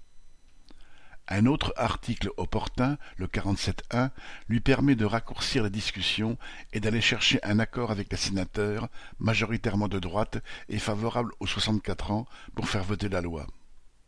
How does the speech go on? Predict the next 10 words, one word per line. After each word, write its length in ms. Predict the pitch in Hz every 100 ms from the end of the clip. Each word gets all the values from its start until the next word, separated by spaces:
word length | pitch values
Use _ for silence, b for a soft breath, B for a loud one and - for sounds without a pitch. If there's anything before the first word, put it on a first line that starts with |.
| - - - - B B B B B B -
Autant 360 | 123 - 127
dire 340 | 120 143 139 -
que, 320 | 131 120 92
si 220 | - 107
les 100 | 101
travailleurs 560 | - 113 110 110 117 107
ne 100 | 107
veulent 180 | 90 95
pas 160 | 101
travailler 520 | - 92 90 104 120